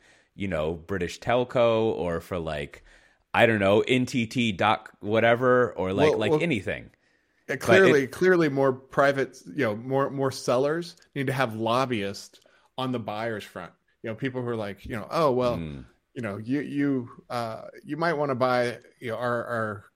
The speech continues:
Speaker 2: competitions, but let me take you out to golf and, you know, sponsor your pack and make sure you get reelected."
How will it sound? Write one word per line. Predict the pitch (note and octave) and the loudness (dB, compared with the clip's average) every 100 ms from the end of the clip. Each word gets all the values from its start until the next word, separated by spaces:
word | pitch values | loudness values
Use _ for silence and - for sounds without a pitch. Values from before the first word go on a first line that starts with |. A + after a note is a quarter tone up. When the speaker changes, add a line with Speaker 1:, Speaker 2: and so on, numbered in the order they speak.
| - | -6
Speaker 2:
competitions, | C3+ B2 C3+ C3 C#3+ C#3+ C3 - - | -4 -4 -4 -4 -4 -8 -12 -18 -6
but | A#2+ A#2+ - - | -2 -2 -4 -12
let | D3+ | -12
me | G3 | -10
take | A3+ F3+ | -8 -8
you | F3 | -4
out | E3 - | -6 -6
to | D#3 | -8
golf | E3 E3 G#2+ - | -6 -4 -6 -6
and, | G#2+ G#2 | -8 -8
you | G#2 | -6
know, | A2 | -6
sponsor | - - C#3 C3+ | -6 -2 -2 -2
your | C3+ C3 | -2 -2
pack | C3 C#3+ A2+ - | 0 -2 -2 -6
and | G#2+ | -6
make | A2+ A#2 | -4 -6
sure | - | -4
you | B2+ | -2
get | B2 A#2+ | -2 -2
reelected." | B2+ B2 C#3+ C#3+ G2 E2+ | -2 0 -2 -4 -8 -8